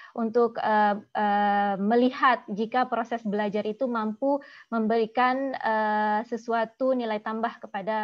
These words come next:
eh, ma-, mahasiswa atau lulusan. Nah, kali ini saya akan beranjak sedikit dari supportive,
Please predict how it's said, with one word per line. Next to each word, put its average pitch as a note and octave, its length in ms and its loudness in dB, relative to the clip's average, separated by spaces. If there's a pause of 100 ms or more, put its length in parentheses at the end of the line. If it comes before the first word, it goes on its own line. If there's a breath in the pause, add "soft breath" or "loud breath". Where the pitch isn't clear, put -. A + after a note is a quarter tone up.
eh, G3 380 -4 (100)
ma-, - 240 -8
mahasiswa G#3 640 -8
atau G3 160 -6
lulusan. F#3+ 400 -8 (360 soft breath)
Nah, G#3+ 320 -6
kali C#4+ 320 0
ini E4+ 160 -2
saya - 160 -2
akan C4 160 -4
beranjak B3 400 0
sedikit B3+ 480 -2
dari A#3 560 -2
supportive, B3 640 -2